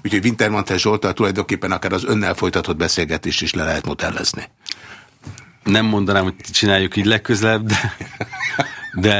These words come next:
Speaker 1: Látja,
Speaker 2: akkor
Speaker 1: milyen szórakoztató, hogy
Speaker 2: de akkor nem fogom mondani, de most nem is akartam volna ezt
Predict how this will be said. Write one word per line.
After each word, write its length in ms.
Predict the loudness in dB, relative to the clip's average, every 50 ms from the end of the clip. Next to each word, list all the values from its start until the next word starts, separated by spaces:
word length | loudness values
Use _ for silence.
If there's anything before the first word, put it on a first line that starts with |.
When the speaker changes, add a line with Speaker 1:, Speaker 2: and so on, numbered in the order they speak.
| 4 4
Speaker 1:
Látja, 120 | 4 2
Speaker 2:
akkor 120 | 2 2 2
Speaker 1:
milyen 180 | 2 2 2
szórakoztató, 680 | 2 4 2 2 2 2 0 0 0 2 0 -2 -2 0
hogy 120 | 0 0
Speaker 2:
de 240 | 0 0 0 2 2
akkor 260 | 2 2 2 0 2
nem 140 | 2 2 0
fogom 280 | 2 2 2 2 4 4
mondani, 340 | 4 2 4 4 4 4
de 280 | 4 4 4 4 2 0 0
most 320 | -2 -2 -2 0 0 2
nem 140 | 2 2 2
is 100 | 2 2
akartam 480 | 0 0 0 0 0 0 0 -2 0 2
volna 200 | 2 2 2 2
ezt 280 | 0 -2 -4 -8 -12